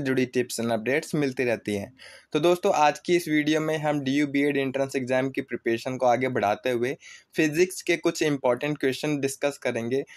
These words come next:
जो कि आने वाले एंट्रेंस एग्जाम के लिए बहुत ज़्यादा इंपॉर्टेंट है।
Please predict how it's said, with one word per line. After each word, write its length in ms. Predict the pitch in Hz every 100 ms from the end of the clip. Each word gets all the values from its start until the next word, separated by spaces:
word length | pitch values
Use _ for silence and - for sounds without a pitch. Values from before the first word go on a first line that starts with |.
| - -
जो 120 | 131
कि 160 | 131 151 127 131
आने 160 | 151
वाले 280 | 147 139 147
एंट्रेंस 420 | 127 123 139 135
एग्जाम 400 | 135 117 123 127
के 100 | 123
लिए 120 | 131 120 110
बहुत 200 | 120 123
ज़्यादा 240 | 120 123
इंपॉर्टेंट 600 | 131 127 113 107 113 113
है। 160 | 113